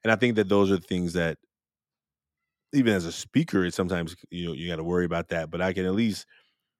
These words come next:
ha-, add another sentence to clarify what I said, as opposed to, like, if I didn't know that what I wrote wasn't clear. So anyway, it's, it's,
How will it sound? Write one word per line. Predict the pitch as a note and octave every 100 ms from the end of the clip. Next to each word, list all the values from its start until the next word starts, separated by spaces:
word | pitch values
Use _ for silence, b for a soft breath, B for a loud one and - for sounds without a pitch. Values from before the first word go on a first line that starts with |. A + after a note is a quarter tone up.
| _ _ -
ha-, | G#2+
add | G#2 G2+
another | F#2+ F#2 E2+
sentence | B2+ A#2 F2+ -
to | E2+
clarify | - G2+ F2+ - F2+ F2
what | E2
I | D#2+
said, | - G2 F2
as | E2 -
opposed | - E2 E2+
to, | E2
like, | E2 - B B
if | - E2
I | D#2+
didn't | F#2 F2 F2
know | E2+ E2
that | D#2+ C#2 _ _ _ _
what | E2+ E2+
I | D#2
wrote | D#2+ E2+ B1+
wasn't | D#2+ D#2+ D#2+
clear. | - E2 D2 D#2
So | - D3+
anyway, | C3 C3 C#3
it's, |
it's, | C#3